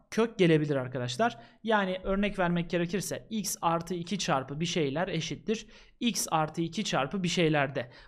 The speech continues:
Bunları sadeleştirdiğiniz zaman bu denklemi sağlayan değerlerden birinin x eşittir eksi iki olduğunu unutmayın.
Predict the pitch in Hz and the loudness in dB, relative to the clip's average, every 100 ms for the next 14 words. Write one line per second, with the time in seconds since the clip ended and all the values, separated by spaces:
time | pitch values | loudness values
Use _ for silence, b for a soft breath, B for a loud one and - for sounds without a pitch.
0 | - 226 233 185 202 196 202 196 208 175 | -4 4 4 6 6 6 6 2 0 2
1 | 208 208 156 156 220 196 202 202 165 156 | 2 2 2 2 2 0 0 0 0 -2
2 | 143 185 180 165 147 143 180 180 156 147 | 0 2 4 2 0 2 2 4 2 0
3 | 139 160 196 202 294 B B B 247 - | -2 0 4 4 2 B B B -8 -4
4 | 196 185 170 156 127 185 175 - 240 - | -4 -2 -4 -6 -4 -4 -2 -2 -2 0
5 | 165 - 190 165 208 - 202 196 160 156 | 0 2 2 2 0 2 2 2 0 -2
6 | 285 | -4